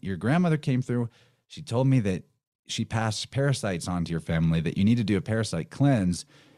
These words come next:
And, and I happen to know that your finger, the one that you had amputated partially, is connected to your gut on the meridian level. And so I really believe this message."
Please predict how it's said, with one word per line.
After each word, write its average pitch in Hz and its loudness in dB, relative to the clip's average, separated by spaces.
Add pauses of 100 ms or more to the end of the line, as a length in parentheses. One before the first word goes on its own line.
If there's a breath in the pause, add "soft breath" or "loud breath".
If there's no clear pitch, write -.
(180 loud breath)
And, 90 2 (440 soft breath)
and 92 -6
I 117 0
happen 104 0
to 90 0
know 87 0
that 82 -2 (420)
your 87 -2
finger, 87 2 (120)
the 82 -6
one 95 2
that 90 0
you 82 -4
had 95 -2
amputated 92 -2
partially, 85 -2
is - -6
connected 95 -2
to - -6
your 78 -6
gut 78 -2 (360 soft breath)
on 87 0
the 80 2
meridian 87 2
level. 78 -4
And 85 -8
so 85 -4
I 82 -2
really 110 0
believe 90 -4
this 80 -4
message." 92 -2